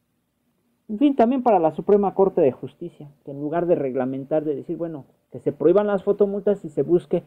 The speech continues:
una forma adecuada de poder, eh, hacer valer el, el derecho, ¿no? Pero les vale madres, ¿no?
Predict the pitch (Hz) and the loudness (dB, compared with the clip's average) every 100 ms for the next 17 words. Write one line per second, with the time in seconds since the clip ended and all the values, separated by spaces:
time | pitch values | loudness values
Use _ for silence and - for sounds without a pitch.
0 | _ _ - 170 170 143 160 160 156 143 | _ _ -2 0 0 0 0 0 0 2
1 | 127 - 151 135 131 123 _ _ _ 131 | 2 4 4 4 0 -6 _ _ _ -10
2 | 127 131 139 143 143 _ _ 123 120 117 | -2 0 2 0 -6 _ _ -8 -6 -6
3 | 107 92 - _ _ _ _ _ _ 131 | -8 -12 -16 _ _ _ _ _ _ -16
4 | 127 147 139 135 - 131 131 143 131 117 | -2 0 0 -4 -6 -2 2 2 0 -2
5 | 123 117 123 127 - - 135 170 240 320 | -4 -6 -8 -12 -12 -10 0 6 6 6
6 | - 196 202 302 185 160 156 151 156 - | 2 0 2 0 0 0 0 -4 -16 -16
7 | 151 170 165 233 180 170 202 156 143 143 | 0 2 4 2 2 0 0 0 -2 -8
8 | 170 | -16